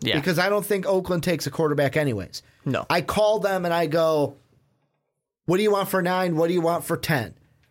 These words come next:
Speaker 2: And that's who I trade with. That is my dance partner. Because John Lynch has already shown,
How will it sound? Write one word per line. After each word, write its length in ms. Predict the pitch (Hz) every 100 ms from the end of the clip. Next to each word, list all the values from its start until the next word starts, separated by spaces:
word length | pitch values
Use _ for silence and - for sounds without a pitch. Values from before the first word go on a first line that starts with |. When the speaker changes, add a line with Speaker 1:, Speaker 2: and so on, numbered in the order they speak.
| _
Speaker 2:
And 160 | 156 143
that's 220 | 147 151
who 100 | 156
I 100 | 147
trade 300 | 143 151 131
with. 240 | 117 110 -
That 240 | 131 147
is 120 | 156 143
my 120 | 156
dance 340 | 147 139 120
partner. 520 | - 123 107 98 92 - _ _ _ _ -
Because 720 | 143 143 156 143 139 135 123 - _ _
John 420 | - 160 175 185
Lynch 260 | 180 185 -
has 140 | 151
already 440 | 151 170 180 208 233
shown, 720 | - 277 262 156 117 110